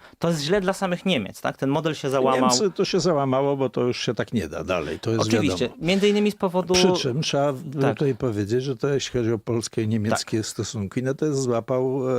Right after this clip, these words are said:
Speaker 2: e, kozak Tatarzyna, dlatego że
Speaker 1: Dokładnie.
Speaker 2: jeżeli upadnie niemiecki przemysł motoryzacyjny, to pół Polski upadnie, ponieważ my dostarczamy bardzo dużą część, e,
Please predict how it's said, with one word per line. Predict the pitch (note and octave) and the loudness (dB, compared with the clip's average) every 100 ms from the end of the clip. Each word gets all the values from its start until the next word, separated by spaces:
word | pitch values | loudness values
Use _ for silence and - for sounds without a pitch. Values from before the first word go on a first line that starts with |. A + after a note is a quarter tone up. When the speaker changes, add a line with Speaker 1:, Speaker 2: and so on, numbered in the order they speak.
| B2 A#2+ | 0 -2
Speaker 2:
e, | |
kozak | - A2+ C#3+ | -4 -2 -2
Tatarzyna, | - D3+ E3+ E3 D#3+ G#2+ D2+ | -4 -2 0 0 0 0 -4
dlatego | F2+ G2 B2+ | -4 -4 0
że | C3+ | 2
Speaker 1:
Dokładnie. | C3 B2 | 2 2
Speaker 2:
jeżeli | C3 A#2+ | 2 0
upadnie | C3+ - D#3 D3 C3+ | -2 -2 -2 -2 -2
niemiecki | B2 A#2+ C3+ - B2+ | 0 0 -2 -4 -4
przemysł | - B2+ B2 C3+ C#3 C#3+ C3+ | -2 -2 -2 -4 -2 -2 0
motoryzacyjny, | C3 A2 B2 G2 F2+ G#2+ A3+ - - - | 0 0 0 -2 -2 -2 -2 -4 -14 -4
to | F3 | -2
pół | A3+ G#3 | -2 -2
Polski | A#3+ F3 - F2+ | 0 -2 -4 -8
upadnie, | D#2 E2 F2+ E2+ - B2 | -4 -4 -4 -10 -6 -2
ponieważ | C#3+ D#3+ D3+ D3 | 0 0 0 0
my | E3 | 0
dostarczamy | E3+ F3 - C3 - A#2+ A2+ | 0 -2 -4 -4 -2 0 0
bardzo | D#3 D3+ F3 E3+ F#3 | 0 0 0 0 0
dużą | D3 C3 D3 D#3+ | 0 0 0 -2
część, | - C3+ A#2 C#3 - | -2 -2 0 -2 -2
e, | - | -2